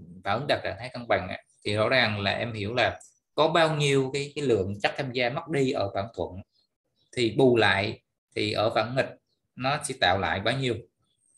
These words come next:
Đó, do đó, đúng ra, rõ ràng là chúng ta thấy là cái nồng độ của các chất tham gia cũng như là sản phẩm á, khi mà vẫn đạt trạng thái cân bằng nó luôn luôn là không đổi. Hiểu không? Bởi vì mất bao nhiêu nó lại bù lại bấy nhiêu.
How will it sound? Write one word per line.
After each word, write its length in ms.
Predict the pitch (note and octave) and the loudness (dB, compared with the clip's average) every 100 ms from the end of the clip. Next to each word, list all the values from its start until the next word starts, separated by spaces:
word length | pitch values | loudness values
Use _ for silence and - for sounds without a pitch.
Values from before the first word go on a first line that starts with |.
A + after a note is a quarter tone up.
| _ | _
Đó, 100 | G#2+ | -6
do 160 | A#2+ C#3 | 0 2
đó, 260 | C#3+ E3+ F#3+ | 4 4 2
đúng 120 | A2+ | -2
ra, 320 | A#2+ A2+ G#2 G2+ G2 | 0 2 0 -6 -8
rõ 120 | G#2 | -2
ràng 260 | B2+ A#2 G#2 | -2 -2 0
là 160 | G2 G2+ | -2 -2
chúng 100 | B2 | -6
ta 100 | A#2 | -4
thấy 220 | B2 C#3 | -4 0
là 260 | G#2+ F2 - _ _ | 0 -2 -8 _ _
cái 100 | C#3 | -2
nồng 320 | D3+ D3 A#2+ | 2 2 0
độ 280 | A2 F#2 G#2 | 0 0 -2
của 100 | G2+ | -4
các 160 | B2 B2+ | -6 -4
chất 120 | - - - _ _ _ _ _ _ _ _ _ | -2 -2 -4 _ _ _ _ _ _ _ _ _
tham 200 | C3+ C3+ | -4 -2
gia 320 | C3+ C3+ C3+ | 2 4 4
cũng 140 | A#2+ A#2+ | 2 -2
như 120 | B2+ | -2
là 140 | A2 | -2
sản 220 | F#2 A2+ A#2+ | -4 -6 -6
phẩm 240 | F#2+ F2+ B2+ | -8 -8 -10
á, 60 | - _ _ _ | -14 _ _ _
khi 160 | - C#3 | -2 0
mà 140 | C3 | 0
vẫn 220 | G2+ G#2+ C3+ | 0 -2 0
đạt 120 | A2 | -2
trạng 120 | F#2 G2 | -4 -6
thái 100 | B2 | -6
cân 120 | A#2+ | -4
bằng 200 | G#2+ F#2 | -4 -4
nó 80 | A2 | -2
luôn 200 | C3+ C3 | 0 0
luôn 160 | A#2+ | -2
là 80 | G#2 | -4
không 220 | - A2 | -8 -8
đổi. 200 | G#2 F#2+ B2 _ _ _ _ _ _ _ | -6 -6 -6 _ _ _ _ _ _ _
Hiểu 100 | A#2+ | -4
không? 120 | C3+ | 0
Bởi 100 | D3 | 2
vì 80 | C#3 | 2
mất 200 | E3 - | 2 0
bao 160 | D3 C3+ | 0 -2
nhiêu 200 | C3 B2+ | -4 -4
nó 80 | C3+ | -2
lại 320 | A2+ G2 - _ _ _ | -2 -4 -8 _ _ _
bù 200 | B2+ A2 | -4 -2
lại 120 | F#2+ | -2
bấy 140 | F#2+ C3 | -4 -6
nhiêu. 180 | C#3+ C3 | -6 -8